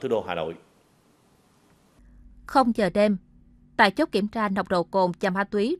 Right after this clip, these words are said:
Speaker 2: trên cao tốc Pháp Vân, Cầu Giẽ, Hà Nội. Việc kiểm tra nồng độ cồn và ma túy được thực hiện dưới sự phối hợp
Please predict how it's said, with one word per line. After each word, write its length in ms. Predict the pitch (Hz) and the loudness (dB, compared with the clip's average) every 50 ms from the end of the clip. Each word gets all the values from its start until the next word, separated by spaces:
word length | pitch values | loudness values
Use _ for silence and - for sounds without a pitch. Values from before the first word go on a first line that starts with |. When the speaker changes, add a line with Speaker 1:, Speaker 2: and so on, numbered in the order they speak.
| - | -2
Speaker 2:
trên 200 | - 240 220 208 | 0 0 0 2
cao 200 | 208 - 208 208 | 2 0 0 0
tốc 220 | 202 - 247 320 339 - _ _ _ _ | 0 0 0 0 0 -4 _ _ _ _
Pháp 260 | - 269 311 - - | 0 0 0 2 0
Vân, 220 | - 214 208 202 185 - - - | 0 0 0 0 -2 -6 -8 -4
Cầu 200 | - 208 190 180 175 | -2 0 0 0 0
Giẽ, 240 | 190 185 170 190 254 - | -2 0 0 -2 -2 -6
Hà 200 | - - 220 190 160 | -2 -2 0 0 0
Nội. 220 | 190 175 165 165 - _ _ _ _ _ _ _ _ _ _ _ _ _ _ _ _ _ _ _ _ | 0 0 0 -2 -2 _ _ _ _ _ _ _ _ _ _ _ _ _ _ _ _ _ _ _ _
Việc 180 | - 240 226 - | 0 0 2 2
kiểm 140 | 226 208 240 | 0 -4 -2
tra 200 | - 254 220 220 | -2 -2 -2 0
nồng 220 | 208 214 202 190 | 0 -2 -2 -2
độ 140 | - 185 180 | -2 -2 -2
cồn 280 | - - 208 190 180 175 | 0 0 2 2 2 0
và 80 | - 202 | -2 -2
ma 140 | 190 190 196 | -2 -2 -4
túy 320 | 196 - 208 220 262 359 - | -4 -2 -2 -2 -2 -2 -2
được 160 | - 220 190 - | -2 -2 -2 -2
thực 160 | 220 - - | -6 -6 -4
hiện 220 | 220 180 175 175 - | -4 -4 -4 -4 -4
dưới 120 | 226 247 | -4 -4
sự 240 | 320 - - 214 175 | -4 -4 -4 -4 -4
phối 260 | 165 - 220 233 330 - | -2 -2 -2 -2 -2 -4
hợp 220 | - 254 202 185 | -2 -2 -2 -2